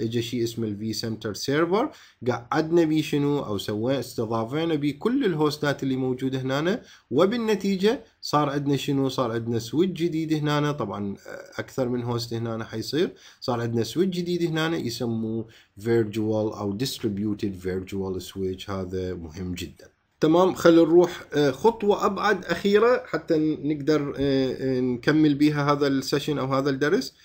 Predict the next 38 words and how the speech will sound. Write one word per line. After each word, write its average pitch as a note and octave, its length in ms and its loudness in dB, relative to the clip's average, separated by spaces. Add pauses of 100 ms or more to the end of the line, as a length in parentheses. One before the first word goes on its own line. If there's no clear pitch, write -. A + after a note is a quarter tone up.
(200)
هذا F3+ 240 6
شنو؟ G3 440 4
صار D3+ 360 2
عندنا C#3 380 0
أكثر F3 280 4
من C3+ 160 2
هوست A#2+ 320 -2
هنا، A#2+ 520 -2 (200)
أوكي؟ B2+ 300 0
صار G2 240 -4
عندنا G#2 260 -6
أكثر C3 280 -2
من G2+ 180 -2
هوست. D#3 340 -4 (320)
هاي F3 120 4
الهوستات F#3+ 600 4
بيها E3 200 4
شنو؟ E3 360 2
قلنا C3+ 360 2
بيها B2+ 280 2
virtual B2 640 2
server A#2 420 0
بداخلها. A#2 680 -2 (300)
طبعا D3+ 340 2
أكيد B3+ 280 0
شبكات F3 560 0
مختلفة، G#2 680 -4 (220)
أوكي؟ C#3 400 -2 (220)
أكيد C#3 600 0
different D3+ 400 2
network، B2+ 460 0
هذا G#2 220 0
عشرة A2 320 -4
عشرة G#2 320 -8
واحد، C3+ 420 0
عشرين G2+ 360 -8
عشرين G2 300 -8
واحد. C#3+ 380 -2